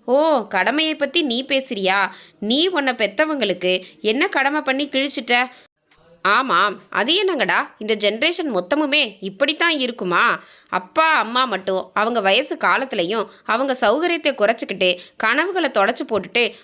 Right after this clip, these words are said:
உங்களுக்கு பார்த்து பார்த்து செய்யணும். காலம் போன காலத்துலயும் உங்க பிள்ளைகளோட மல்லுக்கு நிக்கணும். இது என்னடா நியாயம்? அப்போ நாங்க எங்க வாழ்க்கைய எப்பதான் வாழ்றது? இப்போ சொல்றதுதான், கேட்டுக்கிடுங்க."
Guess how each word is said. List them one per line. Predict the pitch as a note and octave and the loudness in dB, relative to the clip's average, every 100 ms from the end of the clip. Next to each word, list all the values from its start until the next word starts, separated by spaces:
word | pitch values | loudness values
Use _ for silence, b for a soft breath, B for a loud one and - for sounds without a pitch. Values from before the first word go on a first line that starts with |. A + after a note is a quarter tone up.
| B | B
உங்களுக்கு | B3 D4+ D4+ C4+ | -2 0 0 -2
பார்த்து | G#3+ G3 C4 D4+ | 2 2 0 -2
பார்த்து | G#3 F#3+ D4 | 0 0 -2
செய்யணும். | A#3 F#3+ F3+ F3+ E3+ B B | -2 -2 0 0 -2 B B
காலம் | A3+ A#3+ F4 G4+ | 0 2 0 0
போன | D4 B3+ | 0 0
காலத்துலயும் | A3 G#3+ A#3 G#3+ A#3 G4 B B | 0 0 -2 -4 -4 -4 B B
உங்க | B3+ C4+ C4 | 0 0 0
பிள்ளைகளோட | A3+ D4+ E4+ A#3+ F#3+ B3 G#3 | 0 0 0 0 0 0 -2
மல்லுக்கு | G3+ G#3 C4+ C#4+ | -2 -2 -2 -2
நிக்கணும். | G#3 F#3 F#3 F3+ F3+ B - | -2 -2 -2 -2 -4 B -6
இது | C#4 G#4 | 0 2
என்னடா | E4 D4+ C#4 | 2 2 2
நியாயம்? | G3+ F3+ F3+ F#3 B3+ B B | 2 2 2 0 -4 B B
அப்போ | G3 A3 | -4 0
நாங்க | A3+ F3+ A#3 D#4+ | 2 2 2 0
எங்க | C#4+ A3+ G3+ | -2 0 0
வாழ்க்கைய | F3+ A3 - A3 A3 F#3 - | 2 0 0 0 0 -2 -4
எப்பதான் | F3+ F3+ C#4 E4 D#4+ | -6 -2 0 0 2
வாழ்றது? | A#3 A#3+ A3+ G#3 A3+ A3+ B B | 0 0 -2 -2 -2 -4 B B
இப்போ | G#3+ A3 C#4+ C4+ | -10 -2 0 2
சொல்றதுதான், | A3+ G#3 C4 G3+ G#3+ G3+ - - | 2 2 0 2 0 -2 -6 -2
கேட்டுக்கிடுங்க." | B3 C4 G#3+ F#3+ F#3 | 0 0 -2 0 2